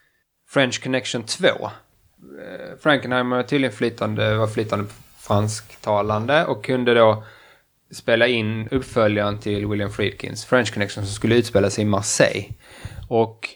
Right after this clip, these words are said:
då <laughs> berättar ju Friedkin,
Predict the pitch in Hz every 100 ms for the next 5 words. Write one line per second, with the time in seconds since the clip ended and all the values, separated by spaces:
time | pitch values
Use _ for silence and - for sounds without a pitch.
0 | _ 127 135 - - - - _ - 123
1 | 147 - 123 120 120 156 131 107 - 110
2 | 107 113